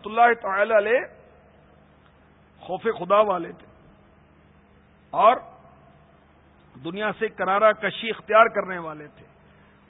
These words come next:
اور معرفت الہی والے تھے۔ "انما یخشی اللہ من عبادہ العلماء"،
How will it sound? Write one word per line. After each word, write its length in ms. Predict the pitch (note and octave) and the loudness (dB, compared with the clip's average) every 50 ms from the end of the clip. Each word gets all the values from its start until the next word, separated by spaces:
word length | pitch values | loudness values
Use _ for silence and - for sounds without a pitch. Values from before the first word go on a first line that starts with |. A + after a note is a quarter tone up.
| _ _ | _ _
اور 220 | - D#3+ F3 F#3 F3 | 0 2 2 2 0
معرفت 680 | E3+ F3 F3+ F#3+ G#3 G#3+ G#3+ - - G3+ G3 G3 - G#3+ A3+ A#3+ C#4 C4 - - | 0 0 0 2 2 2 0 0 0 0 0 0 0 0 0 0 0 -4 -8 -10
الہی 400 | F#3+ F#3+ G3+ G3+ A3 G3+ A3 A3 | -4 -2 0 0 0 -2 -4 -4
والے 300 | G3 F#3 F3 E3 D#3 D#3+ | -6 -6 -6 -6 -8 -12
تھے۔ 160 | D#3 - - - _ _ _ _ _ _ _ _ _ _ _ _ _ _ _ _ _ _ _ _ _ _ _ _ _ _ _ - F#3+ | -16 -18 -20 -20 _ _ _ _ _ _ _ _ _ _ _ _ _ _ _ _ _ _ _ _ _ _ _ _ _ _ _ -8 -8
"انما 360 | A3 A3+ A3+ A3 G#3 G3+ G3 | -6 -4 -4 -2 -2 -2 -2
یخشی 360 | G3 G#3 G#3 - - - G#3+ | 0 -2 -4 -4 -6 -4 -2
اللہ 480 | G3+ G3+ G3+ G3+ G#3 A3 A3+ G#3+ F#3+ G3 | -2 -2 -2 2 4 6 6 6 6 2
من 220 | G3 F#3+ G3 G3 | -2 -6 -8 -8
عبادہ 500 | F#3 F3+ F#3+ G3 F#3 G3+ G3 G3+ G3 F#3+ | -8 -8 -6 0 2 4 4 4 2 0
العلماء"، 1000 | F#3+ F3 E3+ F#3+ E3+ F#3 F3 E3 F3 F3+ F3 F3 E3 E3 E3 F3+ G3 G#3+ A3+ B3+ | -4 -4 -4 -4 -4 -6 -8 -8 -6 -4 -4 -4 -4 -2 -2 -2 0 0 -2 -4